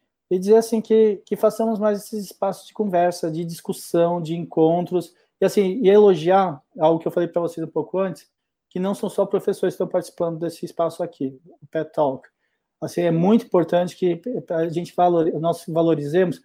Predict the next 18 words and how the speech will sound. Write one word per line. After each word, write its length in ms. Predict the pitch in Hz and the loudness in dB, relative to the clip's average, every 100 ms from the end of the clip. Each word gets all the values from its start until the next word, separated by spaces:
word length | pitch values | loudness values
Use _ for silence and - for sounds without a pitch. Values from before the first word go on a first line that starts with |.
| - | -6
as 120 | 156 | -6
diferentes 340 | 147 175 180 - | -2 -2 -2 0
pessoas, 680 | 202 190 - 151 139 139 | -2 0 2 4 2 -2
né? 160 | 147 143 - _ | -4 -4 -6 _
Vocês 160 | - - | -8 -4
têm 200 | 170 165 | -4 -2
alunos 300 | 165 170 190 | -2 0 0
participando 380 | 185 - - 151 | 0 0 -2 -2
aqui, 440 | 143 - 160 160 - _ | -4 -2 -2 -2 -6 _
vocês 200 | 147 135 | -8 -6
têm 80 | 160 | -4
professores, 640 | 160 156 151 160 160 156 _ _ | -4 -4 -2 2 0 0 _ _
você 160 | 151 165 | -8 -4
tem 160 | 165 151 | -4 -2
pessoas, 460 | 165 - 170 156 | -4 0 0 0
servidores, 720 | 170 151 147 156 160 151 - _ | 0 0 2 4 4 2 -10 _
você 140 | - 165 | -10 -2
tem 180 | 180 | -2